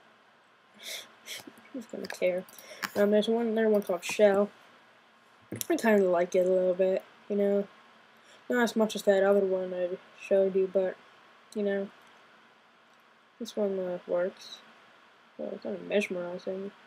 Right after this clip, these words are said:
I should stare at it for a while. But anyway. Um, got a couple of new desktop pictures also. You got, uh, so you can see the one I have, got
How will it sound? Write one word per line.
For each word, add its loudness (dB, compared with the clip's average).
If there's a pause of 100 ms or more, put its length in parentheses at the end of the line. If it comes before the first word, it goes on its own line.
I -10
should -18
stare -4
at -4
it -6
for -6
a 0
while. -4 (680)
But 0
anyway. 0 (1900)
Um, 6
got 2
a -2
couple 2
of -4
new 2
desktop 2
pictures -2
also. 2
You 2
got, 0 (580)
uh, -8
so -2
you 2
can -10
see 2
the -2
one 2
I 0
have, 2
got 0